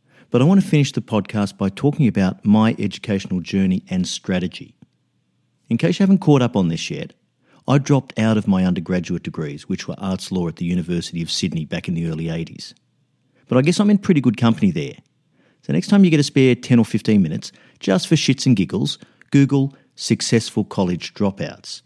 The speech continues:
Now, whereas I'm clearly not in the same league as Bill Gates or Steve Jobs, I've still tried to live by the wisdom of Mark Twain,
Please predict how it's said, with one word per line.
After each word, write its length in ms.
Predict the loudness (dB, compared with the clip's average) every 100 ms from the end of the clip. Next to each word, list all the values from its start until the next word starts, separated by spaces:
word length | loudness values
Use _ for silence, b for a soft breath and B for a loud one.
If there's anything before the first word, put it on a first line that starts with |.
| _ _ _ _ _ _
Now, 240 | 0 0 0
whereas 200 | 0 2
I'm 140 | 0
clearly 400 | -2 2 4 4
not 100 | 4
in 60 | 2
the 60 | 0
same 280 | 2 4
league 160 | 4 2
as 80 | 0
Bill 220 | 2 2
Gates 260 | 4 0 -2
or 60 |
Steve 280 | 0 2 2
Jobs, 400 | 0 -4 -4 -10 B B B B
I've 140 | -2
still 300 | 0 2 2
tried 300 | 2 0 0
to 60 | 2
live 160 | 0 2
by 140 | 0
the 100 | 0
wisdom 360 | 2 2 4 2
of 100 | 4
Mark 260 | 2 2
Twain, 460 | 0 2 2 0